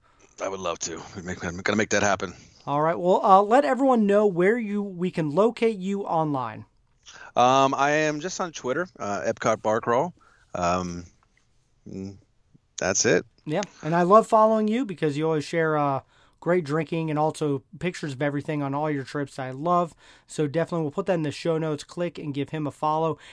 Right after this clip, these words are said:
Speaker 2: And guess what? My, uh, koozie is working 'cause my beer is still cold. I'll have to get you one of those as well. Great to keep your drink cold.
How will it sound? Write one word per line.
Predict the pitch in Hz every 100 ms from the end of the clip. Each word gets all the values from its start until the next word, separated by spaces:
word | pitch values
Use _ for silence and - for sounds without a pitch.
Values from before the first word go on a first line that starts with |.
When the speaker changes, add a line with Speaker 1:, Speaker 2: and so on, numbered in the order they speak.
| -
Speaker 2:
And | 156
guess | 160 202 -
what? | 190 180
My, | 160 180 180
uh, | 165 147
koozie | - 214 247 226 247
is | 147
working | 143 170 214 269
'cause | 226 160
my | 156
beer | 147 151 151
is | 139
still | - 147 131
cold. | - 262 302 240 - - -
I'll | 233
have | 240 233
to |
get | 180 208
you | 277 196 208
one | 185 196
of | 180
those | 170 170 160
as | 170 135
well. | 143 156
Great | 151 151 156
to |
keep | 135 160 143
your | 170
drink | 185 143 147 131
cold. | - 156 196 190